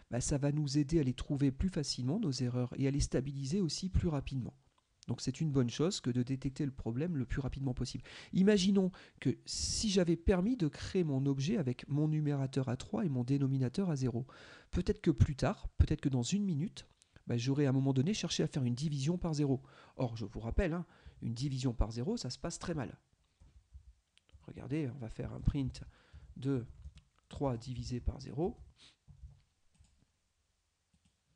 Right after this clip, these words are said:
Ben, normalement, ça fait une division par zéro. Erreur. Donc ça, il faudrait essayer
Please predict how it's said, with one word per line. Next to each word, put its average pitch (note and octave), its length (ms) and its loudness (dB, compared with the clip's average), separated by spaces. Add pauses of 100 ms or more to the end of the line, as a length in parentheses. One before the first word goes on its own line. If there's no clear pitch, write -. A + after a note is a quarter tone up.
(1400)
Ben, - 80 -6
normalement, C3 440 0
ça A#2+ 160 -4
fait D#3+ 120 -4
une D3 80 0
division B2 380 -2
par E3 160 -2
zéro. - 240 -6 (2250)
Erreur. - 360 -2 (640)
Donc - 300 -6
ça, B3 420 4
il B2+ 100 -4
faudrait C3+ 380 2
essayer C#3 520 0